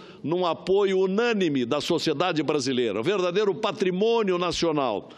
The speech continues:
não pode frustrar expectativas no seu andamento. E por isso dependemos muito da Suprema Corte do Brasil com relação aos seus julgados e, e ao enfrentamento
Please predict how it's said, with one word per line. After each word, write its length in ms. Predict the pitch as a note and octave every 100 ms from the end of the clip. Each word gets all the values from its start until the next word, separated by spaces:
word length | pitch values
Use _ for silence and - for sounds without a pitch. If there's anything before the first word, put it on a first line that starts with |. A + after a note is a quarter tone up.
| - - -
não 240 | D#3+ F#3
pode 360 | C#3 G3+ F#3+ D#3+
frustrar 720 | - F3+ F3 - F3+ F3+ D#3+
expectativas 960 | C3+ - D#3 - C3+ - G3+ G#3 E3+
no 120 | D3 D3
seu 300 | - E3+ D#3
andamento. 720 | D3+ C#3+ D3 B2+ F#2+ - - - -
E 140 | D3 D3+
por 280 | D#3 E3+
isso 280 | G3 G3 F3+
dependemos 720 | D#3 E3+ D#3 D3 F#3 E3+ C#3+
muito 640 | D#3 A3 G#3+ D#3 G#2+ A2 E2 - - - - -
da 400 | C3 E3+ D#3+ C3
Suprema 540 | - E3+ D#3 F#3+ E3+ C3+
Corte 400 | E3 F3+ D3 D3+
do 120 | C#3
Brasil 520 | C#3 A2+ D3 G3 F3 - -
com 120 | E3+
relação 480 | D3+ D#3+ C3+ - E3+
aos 160 | D3+ -
seus 200 | D#3+ C3
julgados 600 | C3 A#2 F3 E3+ D3 C#3+
e, 40 |
e 320 | D#3+ D#3 D3+
ao 180 | E3+ F3
enfrentamento 1040 | D#3+ - F#3+ E3 F3 F3 G#3+ E3+ A2 G#2